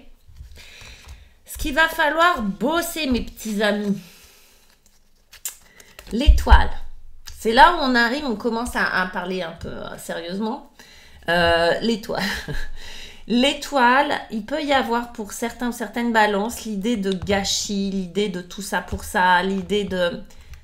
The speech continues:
peur de perdre. Euh,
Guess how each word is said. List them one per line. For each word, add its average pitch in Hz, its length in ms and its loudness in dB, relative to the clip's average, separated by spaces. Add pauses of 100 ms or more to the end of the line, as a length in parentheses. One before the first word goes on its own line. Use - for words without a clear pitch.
(200)
peur 214 200 0
de 208 120 -2
perdre. 202 680 -2 (500)
Euh, 170 1800 4